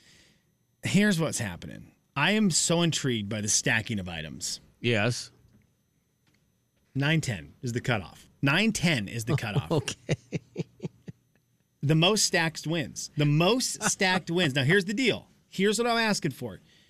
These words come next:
Speaker 1: You could stack anything, but it has to be
Speaker 2: <laughs>
Speaker 1: the similar. It has to be, there's two things. All the things have to be the same.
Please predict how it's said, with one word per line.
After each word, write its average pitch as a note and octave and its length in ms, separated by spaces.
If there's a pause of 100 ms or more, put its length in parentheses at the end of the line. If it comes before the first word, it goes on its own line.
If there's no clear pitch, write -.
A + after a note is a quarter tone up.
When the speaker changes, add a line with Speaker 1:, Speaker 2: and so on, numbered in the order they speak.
(720)
Speaker 1:
You E3 220
could A#3 160
stack G3+ 340
anything, B2+ 540 (960)
but C#3+ 180
it D#3 80
has G3+ 380
to B3+ 100
be F#3 440 (260)
Speaker 2:
<laughs> - 260
Speaker 1:
the D3 140
similar. A3+ 580
It F3+ 140
has G3+ 380
to C4 100
be, F#3 180
there's D3 160
two F#3+ 180
things. A2+ 420 (580)
All F#3+ 240
the A3+ 80
things G#3 260
have E3 160
to - 60
be E3+ 40
the C#3 80
same. E2 320